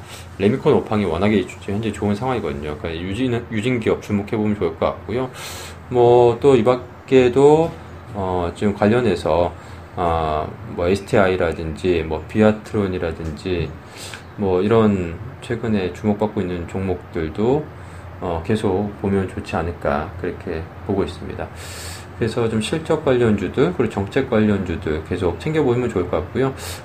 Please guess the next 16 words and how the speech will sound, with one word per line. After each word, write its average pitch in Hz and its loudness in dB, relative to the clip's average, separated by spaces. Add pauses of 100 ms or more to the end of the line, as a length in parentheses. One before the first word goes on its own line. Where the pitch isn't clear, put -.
아, 117 6
그리고 135 6
최근에 180 2
또 139 4
조정받고 131 4
있는 104 6
우리 101 4
산업 127 0
같은 95 0
경우에도, 82 4 (480)
어, 104 4
주가가 131 4
만약에 98 0
추가적으로 151 -2
조정을 110 -2
받으면 85 -2